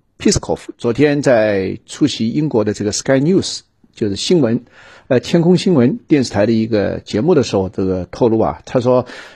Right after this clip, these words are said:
呃，未来，俄罗斯方面希望未来几天，呃，或者是他们能够达成军事目标，或者是能够通过和乌克兰的代表团的谈判，能够结束这场特别军事行动。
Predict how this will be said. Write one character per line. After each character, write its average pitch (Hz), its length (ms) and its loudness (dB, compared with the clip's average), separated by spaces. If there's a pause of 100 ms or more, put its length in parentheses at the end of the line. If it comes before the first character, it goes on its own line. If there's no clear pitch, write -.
(140)
呃， 127 240 4
未 202 300 4
来， 113 200 0 (100)
俄 131 120 2
罗 190 100 6
斯 190 140 -2
方 180 160 0
面 151 160 0
希 - 320 -4
望 143 320 0
未 160 160 4
来 104 160 0
几 - 220 -10
天， 117 320 -8 (680)
呃， 107 380 -4 (100)
或 - 260 0
者 104 140 -2
是 110 140 -6
他 107 160 -4
们 107 100 0
能 107 100 -4
够 110 120 -2
达 90 160 -4
成 101 160 -6
军 98 160 -8
事 - 100 -14
目 92 100 -10
标， - 280 -8 (160)
或 156 240 0
者 92 320 0
是 98 280 -4
能 87 220 -4
够 104 140 2
通 117 240 0
过 113 260 0 (260)
和 107 200 -2
乌 156 220 0
克 - 200 -6
兰 110 140 -2
的 110 100 2
代 123 220 2
表 64 180 -4
团 90 320 -4
的 82 300 -2
谈 101 240 -2
判， 135 320 -2 (120)
能 101 200 -2
够 87 120 -2
结 92 360 0
束 127 340 2
这 113 140 0
场 - 260 -12 (240)
特 113 300 2
别 82 240 0
军 92 240 -4
事 - 160 -8
行 73 180 -10
动。 87 160 -6